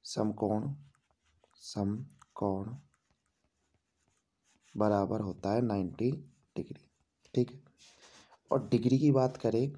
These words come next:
तो नाइंटी डिग्री, अगर एक डिग्री, एक डिग्री बराबर होता है कितना? साठ मिनट। कितना होता है? साठ मिनट। ये हम बोल सकते हैं, ऐसे लिख सकते हैं। ठीक है, और एक मिनट बराबर,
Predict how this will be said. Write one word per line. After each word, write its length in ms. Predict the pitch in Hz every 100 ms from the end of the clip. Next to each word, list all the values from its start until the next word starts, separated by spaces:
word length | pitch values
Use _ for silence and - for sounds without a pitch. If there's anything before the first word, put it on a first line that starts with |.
| - - _ -
तो 80 | 131
नाइंटी 440 | 120 120 120 131
डिग्री, 320 | 117 98 95 - - -
अगर 300 | 117 123 -
एक 180 | 131 135
डिग्री, 400 | 131 123 127 135 143 - _ _ _ _ _ _ _ _ _
एक 180 | - 147
डिग्री 340 | 131 123 120 123
बराबर 420 | 117 113 110 113
होता 240 | 104 -
है 60 | 104
कितना? 320 | 107 107 101 107 139 _ _
साठ 440 | - - 101 90 95
मिनट। 260 | - 57 - -
कितना 260 | 113 117
होता 280 | 113 104 104
है? 80 | 120 - _ _ -
साठ 380 | - 104 110 127 139 - _ -
मिनट। 320 | 107 101 95 - _ -
ये 100 | 110
हम 140 | 117 110
बोल 120 | 110
सकते 260 | 110 110
हैं, 160 | 123 -
ऐसे 240 | - 110
लिख 180 | 107 95
सकते 280 | - 98 92
हैं। 120 | 95 - _ _
ठीक 120 | 123 127
है, 120 | - - - - - - -
और 420 | 135 143 - - _ -
एक 440 | 139 147 160 170 - - -
मिनट 380 | 107 123 131 135
बराबर, 500 | 127 113 110 110 117